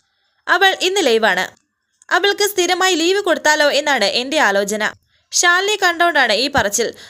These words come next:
"ബാ ശാലിനി" എന്ന് പറഞ്ഞ് രോഹിത് ശാലിനിയും കൂട്ടി പോകുന്നു. ദേഷ്യത്തോടെ രാഘവൻ അവിടെ ഇരിക്കുന്നു. അവനാണ് ആൺകുട്ടി. ഭാര്യയോട് സ്നേഹമുണ്ടെങ്കിൽ ആരെയും വെല്ലുവിളിച്ച് കൂടെ നിർത്തും.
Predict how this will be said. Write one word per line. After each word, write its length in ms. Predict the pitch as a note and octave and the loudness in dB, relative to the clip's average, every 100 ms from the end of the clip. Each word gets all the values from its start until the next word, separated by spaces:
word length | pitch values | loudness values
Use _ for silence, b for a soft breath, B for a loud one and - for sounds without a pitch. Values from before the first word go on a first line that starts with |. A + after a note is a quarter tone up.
| B | B
"ബാ 140 | D4 F4+ | 0 2
ശാലിനി" 360 | F#4+ E4+ D4+ | 2 0 0
എന്ന് 140 | B3+ A#3+ | -4 0
പറഞ്ഞ് 320 | B3 G#3+ A3 | -2 -2 -4
രോഹിത് 360 | A3 A#3 F#3+ F#3 | -4 -4 -4 -4
ശാലിനിയും 500 | G3 B3 B3 C#4 D4 | -4 -4 -6 -6 -6
കൂട്ടി 180 | A3 G#3 | -6 -6
പോകുന്നു. 460 | G#3 F3+ F#3 F#3+ b b b _ _ | -6 -6 -6 -10 b b b _ _
ദേഷ്യത്തോടെ 560 | D4+ F4 G4+ G#4 F4+ C#4 | -2 0 0 0 2 2
രാഘവൻ 440 | C#4 C4+ C#4+ E4 | 2 0 0 -2
അവിടെ 160 | C#4+ A#3 | -2 -2
ഇരിക്കുന്നു. 460 | G#3+ F3 G3 F#3+ - _ _ _ _ | -4 -6 -8 -10 -12 _ _ _ _
അവനാണ് 640 | - G4 A4 F#4+ D4 A3 A#3+ | -2 0 2 2 2 2 2
ആൺകുട്ടി. 600 | D4 G4 E4+ A#3+ A3+ B B - | 2 2 -2 0 -2 B B -6
ഭാര്യയോട് 440 | C4+ D#4 F4 F4 | 0 0 0 -2
സ്നേഹമുണ്ടെങ്കിൽ 760 | F#4 D#4 D4+ F#4 E4+ C4 C4 C4 - | -4 -2 -2 0 0 0 2 2 2
ആരെയും 340 | C#4+ D4 D#4+ | 2 0 0
വെല്ലുവിളിച്ച് 540 | C#4 D4 E4+ B3 A#3+ | 0 0 -2 -2 -2
കൂടെ 400 | C#4 C#4+ D#4 F#4 | -4 -4 -2 0
നിർത്തും. 320 | D4 G3 G3 | 0 0 -2